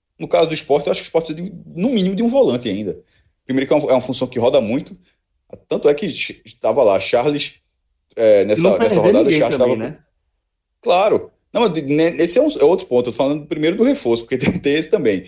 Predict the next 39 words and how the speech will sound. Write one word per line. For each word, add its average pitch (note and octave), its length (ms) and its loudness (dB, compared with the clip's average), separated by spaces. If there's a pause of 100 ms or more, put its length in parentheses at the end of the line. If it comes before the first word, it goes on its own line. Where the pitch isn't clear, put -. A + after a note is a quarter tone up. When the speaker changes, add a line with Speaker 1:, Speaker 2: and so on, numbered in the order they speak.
(300)
Speaker 1:
Mas, C3 140 0
por - 280 -8
exemplo, A2+ 220 -6
nessa B2+ 180 2
rodada, B2 400 2
Charles C3+ 300 -2
tava A#2+ 160 0
lá, G#2 120 4
suspenso B2+ 400 -4
pelo C3+ 120 -4
terceiro C3+ 280 0
amarelo, C#3+ 560 0 (680)
teve D#3 180 -4
que - 80 -12
fazer D#3 240 2
uma F3 80 0
mudança D3+ 580 2
e F#3+ 80 -8
o F3+ 60 -2
outro F#3+ 240 2
volante, F3+ 420 0
pelo F#3 240 -4
visto, D#3+ 260 -6
não B3 80 2
agradou E3+ 300 2
tanto E3+ 200 -6
o - 40 -20
treinador, E3 400 -2
ele F#3 80 -2
mudou F#3 260 0
os G#3+ 80 -2
dois. A2 340 0
Pô, A#2 200 -6
não A#2+ 140 -6
é, C#4+ 280 4
não C4+ 120 0
é C3 80 4
ideal, A2+ 400 2
né? A2 80 -4